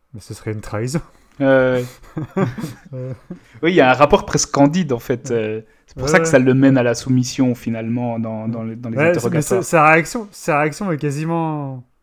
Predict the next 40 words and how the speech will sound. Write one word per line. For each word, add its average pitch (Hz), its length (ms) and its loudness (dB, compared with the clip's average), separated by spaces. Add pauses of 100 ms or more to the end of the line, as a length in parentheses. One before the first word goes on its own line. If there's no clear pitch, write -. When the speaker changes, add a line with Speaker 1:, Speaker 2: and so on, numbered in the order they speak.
(240)
Speaker 1:
naïve, 147 440 0
en 143 40 2
Speaker 2:
Ouais, 170 100 -2
Speaker 1:
fait. 196 420 0
Speaker 2:
ouais, - 80 -10
ouais, - 0 -
ouais. 165 360 -10
Speaker 1:
Ouais, 131 220 -8
ouais. 127 60 -14 (100)
Speaker 2:
C'est 123 120 -16
ça. 127 360 -12 (600)
Speaker 1:
Ah, 139 120 -2
moi, 151 120 0
je 143 60 -10
trouve, 190 260 -4
je 143 60 -12
trouve 214 180 -2
que - 80 -6
ça, 135 180 -8 (120)
ça, 104 480 -12 (160)
enfin, 123 200 -14
moi, 165 240 -4
ça - 120 -8
me 123 80 -8
fait, 160 340 -4
ça - 120 -16
me 120 80 -12
donne 160 160 -2
l'impression, 147 600 -6
euh, 113 380 -10
d'une 123 220 -8
rupture 135 500 -6
avec 117 180 -10
ses - 100 -18
précédents 127 380 -14
films, 110 260 -16
quand 110 120 -18
même, 110 160 -20
hein. 131 80 -20 (840)
Euh, 110 1500 -18